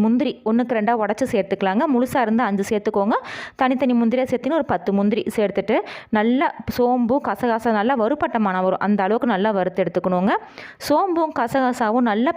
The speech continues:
பாதி வறுபட்டதுக்கு அப்புறமா இது கூட ஒரு ரெண்டு ஸ்பூன் அளவுக்கு பொட்டுக்கடலை சேர்த்துக்கலாங்க. அதிகமா வேண்டாம்,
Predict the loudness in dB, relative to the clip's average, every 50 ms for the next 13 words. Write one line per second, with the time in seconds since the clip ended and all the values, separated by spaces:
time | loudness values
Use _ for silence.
0 | -2 -2 -2 0 0 0 2 2 2 0 0 -2 -2 -2 -2 -2 -2 -2 -2 -2
1 | -2 0 0 0 -2 -2 -4 -10 -18 -20 -8 -2 0 0 0 0 0 0 0 0
2 | 2 2 0 0 0 0 0 0 0 0 0 0 0 0 -2 -4 -4 -2 -2 0
3 | 0 0 0 0 2 0 0 0 -2 -2 -2 -2 -4 -2 -2 -2 -2 0 0 0
4 | 0 -2 -2 -2 -2 -2 -2 -2 0 0 0 2 0 0 0 -2 -2 0 0 2
5 | 2 2 2 2 2 2 0 0 0 0 2 0